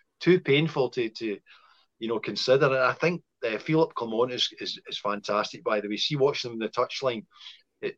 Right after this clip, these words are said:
I mean, the, the Rangers, the Rangers team are out there almost in his image in terms of the, the, the fervour, you know, the, the, the enthusiasm, the energy that,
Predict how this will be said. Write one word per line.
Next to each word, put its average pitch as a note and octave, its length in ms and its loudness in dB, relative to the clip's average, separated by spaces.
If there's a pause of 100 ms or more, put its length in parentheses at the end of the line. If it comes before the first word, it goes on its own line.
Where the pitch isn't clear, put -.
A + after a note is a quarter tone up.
I A2 60 -6
mean, A#2 180 -6
the, A#2 220 -4
the B2 100 -2
Rangers, D#3 500 0
the B2 100 -6
Rangers C#3+ 500 -4
team C3 260 -6
are A2+ 100 0
out B2 200 2
there A2+ 220 -2 (140)
almost A#2+ 480 -2
in B2 140 -4
his A2 220 -4
image A#2+ 420 -4 (400)
in A2+ 140 -8
terms B2 400 2
of G#2 260 -2
the, G#2 300 2
the, F#2+ 180 -10 (460)
the F#2+ 80 -8
fervour, C#3+ 680 8 (460)
you G2+ 100 -10
know, G#2 140 -4
the, G#2 180 -6 (100)
the, - 120 -12 (180)
the G2 400 -6
enthusiasm, B2 1080 0
the B2 320 6
energy B2+ 420 2
that, A2+ 160 -4